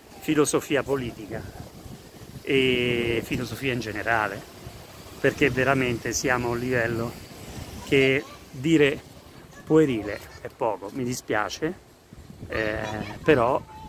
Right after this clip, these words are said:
eh, ste cose non le dice nessuno, e beh, le dico io, mi prendo tutta la responsabilità di questo mondo.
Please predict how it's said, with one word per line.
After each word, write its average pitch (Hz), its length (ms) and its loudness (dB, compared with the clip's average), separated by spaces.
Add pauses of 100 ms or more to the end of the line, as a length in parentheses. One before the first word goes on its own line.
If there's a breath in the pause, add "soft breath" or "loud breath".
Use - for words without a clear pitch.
(760)
eh, 107 280 -6
ste 135 200 0
cose 123 520 0
non 147 180 2
le 131 80 0
dice 120 220 -4
nessuno, 131 520 -4
e 160 100 -6
beh, 110 160 -6
le 120 120 -8
dico 131 240 -4
io, 127 220 0 (340 loud breath)
mi 180 120 4
prendo 143 360 4
tutta 143 300 0
la 135 100 4
responsabilità 135 880 -4
di 113 80 -8
questo 120 320 -6
mondo. 101 320 -6